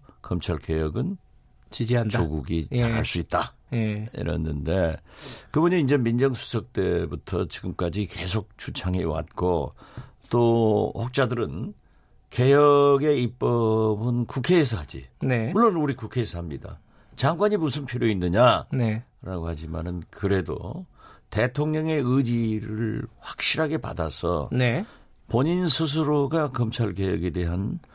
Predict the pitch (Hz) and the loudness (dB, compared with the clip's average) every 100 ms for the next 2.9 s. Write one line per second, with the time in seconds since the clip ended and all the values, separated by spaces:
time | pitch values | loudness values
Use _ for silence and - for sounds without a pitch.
0 | - - - - 185 202 170 175 180 170 | -20 -8 -8 -2 0 0 0 -2 -2 -2
1 | 160 113 107 110 104 - - - - - | 0 -2 -2 -2 -2 -6 -16 -20 -20 -12
2 | - 104 104 101 90 98 127 139 127 | -6 -4 0 0 0 0 0 0 -4